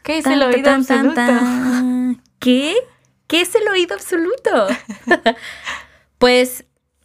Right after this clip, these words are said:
Speaker 2: que yo creo, bueno, si no han escuchado hablar de esto, es esta habilidad para reconocer un, o sea, para saber qué nota es exactamente con su nombre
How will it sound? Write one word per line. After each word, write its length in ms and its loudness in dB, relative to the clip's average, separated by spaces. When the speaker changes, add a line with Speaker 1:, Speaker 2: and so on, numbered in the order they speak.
Speaker 2:
que 100 2
yo 220 2
creo, 460 2
bueno, 240 -2
si 120 -6
no 120 -4
han 160 0
escuchado 580 0
hablar 420 -2
de 120 -4
esto, 320 -4
es 400 -2
esta 340 0
habilidad 800 -2
para 240 0
reconocer 800 -4
un, 840 -2
o 60 0
sea, 140 0
para 160 0
saber 480 0
qué 180 4
nota 500 2
es 300 0
exactamente 960 -4
con 200 -2
su 260 -4
nombre 500 -2